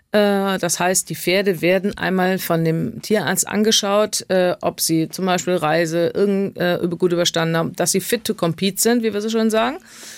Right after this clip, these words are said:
Das ist, ähm, vorgeschrieben in, auf allen internationalen Turnieren, gilt für Springen, Dressur wie auch für Vielseitigkeit.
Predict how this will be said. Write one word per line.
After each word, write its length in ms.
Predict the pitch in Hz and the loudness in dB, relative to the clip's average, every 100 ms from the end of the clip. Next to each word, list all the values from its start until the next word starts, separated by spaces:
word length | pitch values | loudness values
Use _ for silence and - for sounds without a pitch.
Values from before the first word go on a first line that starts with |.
| - - | -20 -6
Das 180 | - 180 | -2 0
ist, 320 | - 185 - - | 2 0 0 0
ähm, 520 | 185 180 175 170 - 165 | 0 0 0 -2 -4 -4
vorgeschrieben 760 | - 220 226 - 214 208 214 | 0 2 2 0 -2 0 0
in, 200 | - 196 | 0 0
auf 220 | 175 - - | -2 -4 -2
allen 200 | 196 190 | 0 0
internationalen 680 | 190 180 175 - 170 160 | -2 -2 -2 -2 0 0
Turnieren, 600 | 160 156 190 233 247 240 190 | 0 0 2 4 4 2 2
gilt 180 | 180 | 0
für 100 | - | 0
Springen, 380 | 165 - 190 196 | -4 0 0 0
Dressur 440 | 165 160 180 175 165 | 0 0 2 2 2
wie 160 | 170 | 0
auch 160 | - 151 | -2 -2
für 160 | 151 | -4
Vielseitigkeit. 760 | 147 196 214 214 202 - 196 190 | -2 0 2 0 0 -2 -2 -2